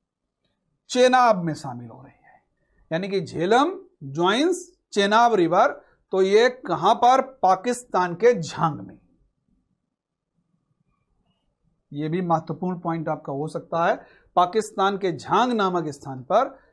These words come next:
ये इसको ज्वाइन कर रही है। आगे बढ़ते हैं अब हम लोग। अब यहां पर देख सकते हैं इसकी लेक्स की कुछ हम बात करते हैं,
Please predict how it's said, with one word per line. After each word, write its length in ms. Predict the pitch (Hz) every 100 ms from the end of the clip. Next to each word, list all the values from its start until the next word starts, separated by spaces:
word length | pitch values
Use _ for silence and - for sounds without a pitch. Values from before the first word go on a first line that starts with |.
| -
ये 100 | 180
इसको 340 | 180 - 190 165
ज्वाइन 320 | 143 156 160
कर 200 | 139 165
रही 260 | 175 185
है। 320 | 196 226 285 - -
आगे 220 | 147 170
बढ़ते 300 | 180 185 196
हैं 60 | 202
अब 80 |
हम 120 | 190 190
लोग। 340 | 214 285 - _ _ _ -
अब 140 | 269
यहां 240 | 269 214 247
पर 240 | 269 269
देख 260 | 208 220 254
सकते 320 | 254 240 254
हैं 240 | 247 247
इसकी 220 | 240 - 240
लेक्स 440 | 190 220 240 -
की 140 | 254
कुछ 220 | 247 247 233
हम 120 | 226
बात 240 | 214 226 233
करते 220 | 214 233
हैं, 280 | 214 233